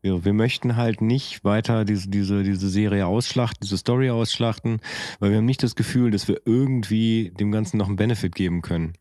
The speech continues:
Wir unterstützen gerne Entwicklerstudios, die halt weitere Teile machen, aber für uns ist jetzt hier Feierabend.“ So, und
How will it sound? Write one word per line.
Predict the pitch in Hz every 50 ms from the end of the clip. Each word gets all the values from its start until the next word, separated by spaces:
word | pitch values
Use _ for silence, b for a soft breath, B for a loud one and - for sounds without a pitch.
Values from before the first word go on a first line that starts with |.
| _ _ _ _ _ _ _ _ _ _ - -
Wir | 113 107
unterstützen | 101 95 101 - - - - - 113 101
gerne | 98 104 113 131 147 147 139
Entwicklerstudios, | 123 120 107 123 120 - 113 104 - - 117 113 110 107 104 104 98 - -
die | 107 107 101
halt | 98 95 95 92 -
weitere | 98 101 98 101 92 90
Teile | - - 104 110 110 113 110
machen, | 110 107 104 101 107 107 107 B B B B B B B B B B B B B B _ _ _ _ -
aber | 98 104 101 95 95 95 95 92 92 92 - - _ -
für | - - 113
uns | 107 117 131 135 - - - - - -
ist | - 110 104 - -
jetzt | 110 107 - - -
hier | - 110 104
Feierabend.“ | - - 107 98 82 71 71 - - - - - - -
So, | - -
und | - - - - - 113 -